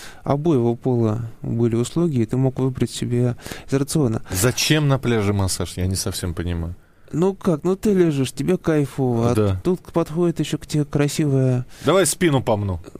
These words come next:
Speaker 1: красивая девочка, такая изящная, видимо, беженка откуда-нибудь из Северной Африки, и говорит: «А, сеньор, массаж».
Speaker 2: Да.
Speaker 1: Ну, ты, естественно, говоришь «си», и там за пару евро она с тобой что-то сделает, а ты
Speaker 2: Мгм.
Speaker 1: ещё помечтаешь, по-, подремлешь.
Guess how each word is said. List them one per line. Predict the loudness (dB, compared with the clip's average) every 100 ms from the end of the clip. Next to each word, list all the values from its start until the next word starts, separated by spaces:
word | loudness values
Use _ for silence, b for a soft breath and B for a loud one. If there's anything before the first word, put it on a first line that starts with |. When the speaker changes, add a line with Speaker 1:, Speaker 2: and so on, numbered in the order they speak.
| -12 -2
Speaker 1:
красивая | 0 0 0 2 2
девочка, | 2 2 4 2 -2
такая | -6 -4 0 2
изящная, | 2 2 0 -2 -2 0 0 -2
видимо, | -2 -2 -2 -2 0 2
беженка | 2 2 0 -2
откуда-нибудь | -2 -2 -4 -6
из | -4
Северной | -2 0 2
Африки, | 0 0 -6 -6 -14
и | -8
говорит: | -2 -2 -4 B B B B B B -2
«А, | 2 2 2 0
сеньор, | 0 2 4 4 2 0
массаж». | -4 -4 -2 0 2 2 4 2 0 -8 -18 -20 B B B
Speaker 2:
Да. | -6 0
Speaker 1:
Ну, | 2
ты, | 4
естественно, | 4 4 2 0 2
говоришь | 4 4 2
«си», | -2 0 2 2 2
и | 0
там | -2 0
за | 0 0
пару | 0 0
евро | 0 0 0
она | 0 0 0 0 0 0 -2
с | -4
тобой | -4 -2 0
что-то | 0 -2
сделает, | -2 0 2 2 0
а | -2
ты |
Speaker 2:
Мгм. | 0
Speaker 1:
ещё | 0 -2
помечтаешь, | -2 -2 -2 -2 -4 -4
по-, | -8
подремлешь. | -4 -2 0 -2 -4